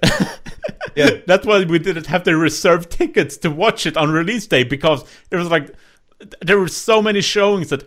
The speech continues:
Speaker 1: anyone could just go there and watch it. <laughs>
Speaker 2: Brilliant.
Speaker 1: There was no shortage of, of Star Wars. <laughs> And that was good,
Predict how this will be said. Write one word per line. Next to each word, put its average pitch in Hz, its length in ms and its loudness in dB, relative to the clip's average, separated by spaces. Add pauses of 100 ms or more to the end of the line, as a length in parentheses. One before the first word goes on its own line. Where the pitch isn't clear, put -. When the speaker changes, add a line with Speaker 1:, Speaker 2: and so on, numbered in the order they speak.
Speaker 1:
anyone 175 600 0
could 139 220 -4
just 156 320 -2
go 170 240 2
there 151 240 0
and 147 180 -6
watch 156 340 -2
it. - 280 -6 (560)
<laughs> - 240 -10 (640)
Speaker 2:
Brilliant. - 320 0 (180)
Speaker 1:
There 185 140 2
was 170 120 -2
no 196 140 4
shortage 170 640 4
of, 143 260 2
of 156 180 -4
Star 156 380 2
Wars. - 540 -4
<laughs> - 40 0 (840)
And 302 300 -6
that 302 180 4
was 233 120 -6
good, 139 320 -4